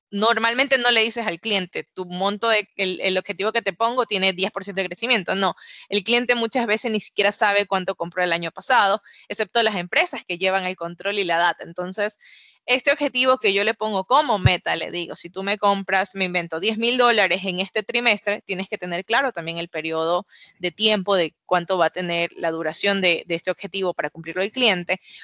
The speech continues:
Y si tú me compras diez mil dólares en el periodo, te doy cinco por ciento de rebate", el cliente sabe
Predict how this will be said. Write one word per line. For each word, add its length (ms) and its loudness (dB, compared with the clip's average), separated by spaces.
Y 280 2
si 120 -4
tú 80 0
me 100 2
compras 300 0
diez 160 -4
mil 180 0
dólares 360 4
en 120 -2
el 80 -2
periodo, 400 4
te 140 -2
doy 180 0
cinco 380 -2
por 160 -6
ciento 480 0
de 160 4
rebate", 460 4
el 160 2
cliente 500 4
sabe 520 0